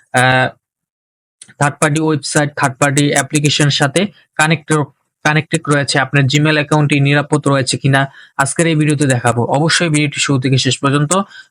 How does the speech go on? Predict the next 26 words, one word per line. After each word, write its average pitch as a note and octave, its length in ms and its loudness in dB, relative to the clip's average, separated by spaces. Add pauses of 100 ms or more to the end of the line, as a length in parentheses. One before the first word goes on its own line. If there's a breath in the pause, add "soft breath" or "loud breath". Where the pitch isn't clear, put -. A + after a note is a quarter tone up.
কন্টিনিউ D#3 380 0
করতে C3+ 220 0
থাকুন। A#2+ 300 0 (280 soft breath)
তো C#3+ 80 2
বন্ধুরা, D#3+ 300 2
আপনি E3+ 240 0
যদি E3+ 220 0
আমাদের C#3+ 360 2 (280)
এই D3 140 0
ভিডিওটি D#3 540 0
YouTube D3 200 -2
চ্যানেল D3+ 300 0
থেকে D3 180 2
দেখে C3 240 2
থাকেন C3 280 0
তাহলে C3 180 2
অবশ্যই C#3 320 2
আমাদের C3 240 2
চ্যানেলটিকে C#3+ 440 0
সাবস্ক্রাইব D#3 380 -2
করবেন। E3 320 0 (340 loud breath)
আর C#3+ 140 0
যদি E3 200 0
আমাদের E3 440 2
এই D#3+ 100 0
ভিডিওটি, D3+ 500 0